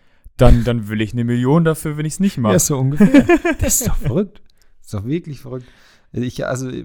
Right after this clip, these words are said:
Speaker 2: Balotelli war ja wirklich, äh, vieles, aber das hatte ich tatsächlich auch noch nicht gehört, dass sie dann es mal so versucht haben. Ich weiß nicht, wie gut es dann bei Liverpool funktioniert hat,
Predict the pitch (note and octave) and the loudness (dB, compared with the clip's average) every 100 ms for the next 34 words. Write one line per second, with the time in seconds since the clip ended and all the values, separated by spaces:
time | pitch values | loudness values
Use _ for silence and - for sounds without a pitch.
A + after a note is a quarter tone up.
0 | - - B2 A#2+ B2+ C#3 A#2+ A#2 A2+ A#2+ | -14 -6 -6 -6 -10 -8 -6 -6 -6 -10
1 | B2 A2 G#2+ - - G2+ G#2 G#2 _ _ | -10 -10 -10 -12 -12 -10 -10 -14 _ _
2 | _ _ - C3+ C#3+ G#2+ G#2+ A2 A#2 A#2 | _ _ -6 -4 -4 -4 -6 -8 -8 -10
3 | A#2+ A2 - G#2 A2+ G#2 - G#2+ A2+ G#2+ | -10 -12 -14 -14 -12 -12 -12 -12 -12 -14
4 | - F#2+ G2+ G#2 - _ _ _ G#2 G2+ | -16 -14 -14 -14 -20 _ _ _ -12 -10
5 | G2+ G#2+ G#2+ - G#2+ F#2+ G#2 A#2+ B2+ A#2+ | -8 -8 -10 -14 -14 -12 -12 -10 -12 -12
6 | A#2+ - A2 G#2+ G2+ - A2 G#2+ G#2 G#2 | -16 -8 -6 -6 -10 -10 -10 -10 -14 -14
7 | G2 A#2 A2 - G#2 G2 G#2 G#2+ G#2 G#2 | -12 -12 -12 -14 -12 -12 -12 -14 -14 -16
8 | F#2+ G#2+ G2 - G#2+ A2+ A#2+ A2+ | -16 -18 -18 -14 -12 -10 -12 -12